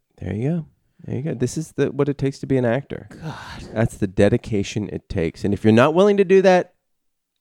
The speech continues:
Speaker 1: knock it off.
Speaker 2: Hey, listen, Tom Hanks is diabetes. And it's because he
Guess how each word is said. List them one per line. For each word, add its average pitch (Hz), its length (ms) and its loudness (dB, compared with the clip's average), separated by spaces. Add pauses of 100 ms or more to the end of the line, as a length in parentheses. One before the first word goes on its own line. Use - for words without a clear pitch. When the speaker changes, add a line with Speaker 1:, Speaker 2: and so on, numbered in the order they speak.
(440)
Speaker 1:
knock - 340 -6
it - 80 -10
off. - 320 -20
Speaker 2:
Hey, 143 300 0
listen, 123 320 -6 (100)
Tom 143 260 -4
Hanks 135 320 -2
is 117 120 -8
diabetes. 104 880 -8 (1200)
And 120 140 -4
it's 117 120 -6
because 120 400 -4
he 110 160 -8